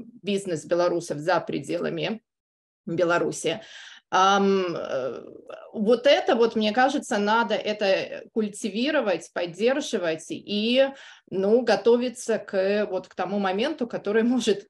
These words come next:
может наступить. Ам, что, что здесь ещё, наверное, можно сказать? Опять-таки, ам, для того, чтобы, ну, наверное, нет, я здесь лучше сейчас остановлюсь, потом подумаю, добавлю ещё <laughs> что,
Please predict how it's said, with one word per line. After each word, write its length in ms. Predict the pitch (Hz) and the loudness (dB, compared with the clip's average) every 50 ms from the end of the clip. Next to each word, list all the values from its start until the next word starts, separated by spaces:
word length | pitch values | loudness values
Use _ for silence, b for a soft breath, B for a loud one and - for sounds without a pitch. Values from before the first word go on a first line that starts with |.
| _ _ | _ _
может 320 | 190 214 226 220 226 - | -4 -2 0 0 -2 -2
наступить. 680 | 214 190 190 - - 208 208 - 165 143 - - - - B B B B B B B B B B _ | -4 -8 -8 -6 -6 -6 -4 -4 -6 -6 -6 -8 -14 -20 B B B B B B B B B B _
Ам, 680 | - 165 165 165 160 156 151 160 160 160 160 147 - - - - _ _ _ - 57 - 90 78 76 80 85 92 - - _ _ _ _ - - | -2 0 2 4 4 4 2 2 0 0 -2 -4 -6 -8 -14 -20 _ _ _ -20 -18 -16 -14 -14 -12 -14 -14 -16 -18 -20 _ _ _ _ -12 -8
что, 680 | - - - - - - 240 240 247 247 247 240 226 | -6 -6 -6 -6 0 2 4 6 6 6 6 6 4
что 260 | 220 - - - 254 | 2 0 -4 -2 -2
здесь 260 | 247 214 233 240 240 254 | 0 2 0 0 0 -2
ещё, 260 | 233 - - 320 339 | -4 -2 -2 -2 0
наверное, 440 | 330 277 247 226 208 196 208 196 185 | 0 2 2 2 2 2 -2 -4 -4
можно 280 | 185 185 185 - 170 | -4 -6 -6 -8 -10
сказать? 460 | - - - 175 170 180 170 175 175 | -10 -6 -6 -2 0 0 0 0 0
Опять-таки, 680 | 196 196 - 220 220 220 220 - 214 196 202 - 190 185 | -2 0 2 4 4 2 2 -2 -2 -2 0 0 2 2
ам, 840 | 175 170 165 165 156 - - - 180 170 170 170 175 175 170 190 - _ _ _ _ _ _ _ _ _ _ | 2 2 0 -2 -4 -6 -4 0 0 2 2 0 -2 -4 -8 -12 -16 _ _ _ _ _ _ _ _ _ _
для 200 | 156 165 196 202 | -2 0 0 2
того, 260 | 196 208 208 247 294 | 2 4 4 4 2
чтобы, 340 | 294 - - 226 220 208 190 | 2 2 0 0 2 2 0
ну, 440 | 202 214 208 180 139 - - - _ _ _ _ _ _ _ _ _ _ _ _ _ _ _ _ _ _ _ _ _ _ _ _ _ _ _ _ _ | 2 2 2 0 -2 -2 -8 -14 _ _ _ _ _ _ _ _ _ _ _ _ _ _ _ _ _ _ _ _ _ _ _ _ _ _ _ _ _
наверное, 360 | - 196 214 233 226 208 208 202 | 0 4 4 4 4 2 -2 -2
нет, 200 | 190 170 147 170 | -2 -2 0 2
я 160 | 196 196 196 | 2 2 2
здесь 260 | 190 190 180 180 - | 2 -2 -6 -4 -2
лучше 300 | 202 190 185 - - 175 | -2 -2 -2 -2 -8 -10
сейчас 440 | 175 - 180 - - 170 160 - - | -10 -10 -12 -8 -6 -6 -6 -6 -10
остановлюсь, 560 | - - 185 180 185 180 185 226 269 285 - | -10 -8 -4 -2 0 2 4 2 2 2 0
потом 340 | - 190 180 - 190 185 180 | -2 -4 -2 -2 -6 -6 -2
подумаю, 480 | - 180 170 180 214 208 196 190 185 | -4 -2 0 2 2 2 2 0 0
добавлю 400 | 175 180 175 226 220 180 - - | -2 -4 -4 -4 -4 -4 -4 -4
ещё 260 | - - - - 208 208 | -4 -4 -4 -4 -2 -2
<laughs> 0 | |
что, 240 | - - - - | -2 -2 -4 -6